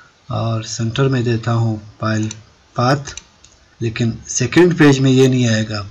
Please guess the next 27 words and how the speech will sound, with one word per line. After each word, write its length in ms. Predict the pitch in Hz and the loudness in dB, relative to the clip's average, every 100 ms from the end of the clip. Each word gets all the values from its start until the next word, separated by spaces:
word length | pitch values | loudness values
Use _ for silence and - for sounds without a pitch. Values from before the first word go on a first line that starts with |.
| - - - - | -18 -20 -20 -10
ये 60 | 120 | -6
देखिए, 200 | 123 120 | -4 -4
second 380 | - 120 143 139 | -6 0 0 2
page 220 | 139 127 | 4 4
में 120 | 123 117 | 2 -2
अलग 320 | 123 131 131 | 0 0 -2
सा 160 | - | -2
header 320 | 117 117 117 117 | -2 0 0 0
हमने 280 | 117 127 143 - - | 0 -2 -4 -8 -12
देना 260 | 110 107 101 | -8 -6 -8
होगा। 240 | 104 113 - - - | -8 -12 -12 -14 -8
अब 80 | 127 | -6
second 360 | 113 135 170 175 | -4 2 4 6
page 220 | 160 147 | 6 6
में 120 | 143 135 | 6 4
जो 140 | 135 | 4
हम 220 | 135 131 - | 4 0 -4
header 300 | 139 139 156 | -2 2 2
देंगे 300 | 143 139 127 | 4 2 4
वो 180 | 127 127 | 2 0
third, 340 | - 135 131 117 | 2 2 2 0
fourth, 360 | - 127 120 | 0 0 0
fifth, 260 | - 123 120 | -2 -2 0
बाकी 340 | 120 120 127 | -4 -2 -2
सारे 320 | 117 127 123 | -2 -2 -2
pages 380 | 117 117 117 120 | -2 0 0 0
में 120 | 131 | -2